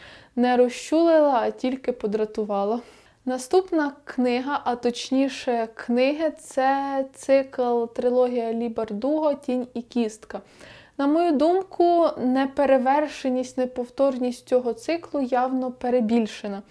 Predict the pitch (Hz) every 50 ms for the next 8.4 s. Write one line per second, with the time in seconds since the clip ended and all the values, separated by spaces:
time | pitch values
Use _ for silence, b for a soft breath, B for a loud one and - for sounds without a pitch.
0 | B B B B B B B B B B B B - 311 311 285 254 254 233 285
1 | 294 294 294 - 262 240 240 - 269 262 262 269 277 269 254 247 247 - 269 269
2 | 262 262 262 254 247 247 - 262 247 247 - 254 247 254 269 262 262 262 - -
3 | 262 254 - - 247 247 - - - 285 302 302 302 285 269 254 247 247 233 226
4 | 240 240 240 247 247 247 240 240 233 233 - - 240 240 240 240 233 240 - -
5 | 247 247 247 233 226 226 208 208 220 240 233 240 240 - - 226 220 214 214 -
6 | - - 262 294 339 339 330 - - 285 277 - - 233 233 - 240 240 240 -
7 | 226 - - - 247 247 247 247 247 240 240 240 240 - 226 226 226 - - 220
8 | 220 - 262 302 330 320 311 302